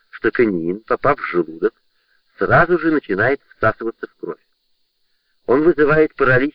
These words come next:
центральной нервной системы, окончаний двигательных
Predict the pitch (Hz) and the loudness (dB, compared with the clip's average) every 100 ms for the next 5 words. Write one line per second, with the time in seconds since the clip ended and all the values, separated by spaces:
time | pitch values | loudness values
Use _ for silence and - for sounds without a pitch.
0 | _ 143 123 110 127 139 117 123 127 _ | _ -6 0 2 2 2 0 -2 -4 _
1 | _ _ 110 85 _ _ _ _ _ - | _ _ -4 -4 _ _ _ _ _ -8
2 | - 107 98 139 147 156 98 107 131 - | -2 0 0 0 2 0 -2 -4 -2 -4
3 | 135 135 135 | -4 -4 -4